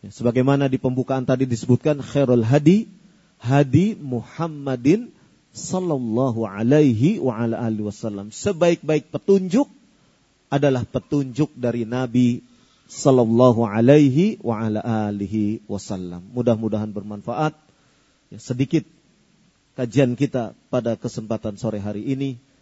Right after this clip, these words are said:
dan mudah-mudahan Allah Subhanahu wa taala memberkahi pemahaman yang sudah kita dapatkan, ilmu yang sudah kita capai, dan dengan keberkahan itu pula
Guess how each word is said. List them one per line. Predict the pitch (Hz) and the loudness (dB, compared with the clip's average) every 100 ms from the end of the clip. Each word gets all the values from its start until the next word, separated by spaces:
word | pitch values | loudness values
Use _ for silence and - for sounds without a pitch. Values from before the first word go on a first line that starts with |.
| _ _ _ | _ _ _
dan | 120 117 | -6 -4
mudah-mudahan | 120 120 127 127 120 | 0 0 0 0 -2
Allah | 127 123 117 | -2 -2 -2
Subhanahu | - - 123 120 110 113 | -6 -6 0 2 2 -2
wa | 110 | -6
taala | 120 120 110 107 | -6 -4 -2 -2
memberkahi | 113 110 107 120 110 113 107 110 _ _ _ _ _ _ | -2 -2 -2 -2 -4 -2 -4 -6 _ _ _ _ _ _
pemahaman | 107 107 107 123 120 117 113 | -8 -6 0 0 0 -2 -6
yang | 110 107 | -8 -10
sudah | 117 110 | -8 -6
kita | 110 110 107 | -6 -4 -4
dapatkan, | 107 123 - 127 113 107 - | -2 -2 -4 -4 -8 -10 -6
ilmu | 123 127 117 110 | -4 -2 -2 -2
yang | 107 107 | -2 -4
sudah | - 107 104 | -6 -4 -4
kita | - 107 107 | -4 -4 -2
capai, | 123 123 131 131 - _ _ _ _ _ - | 0 4 2 0 -8 _ _ _ _ _ -10
dan | 107 107 104 101 104 - | -4 -4 -4 -8 -12 -10
dengan | 123 131 123 | -2 0 0
keberkahan | 127 117 110 - 131 110 117 | -2 -4 -6 -6 -6 -4 -6
itu | 131 - | -6 -6
pula | - 117 113 104 | -2 0 0 -2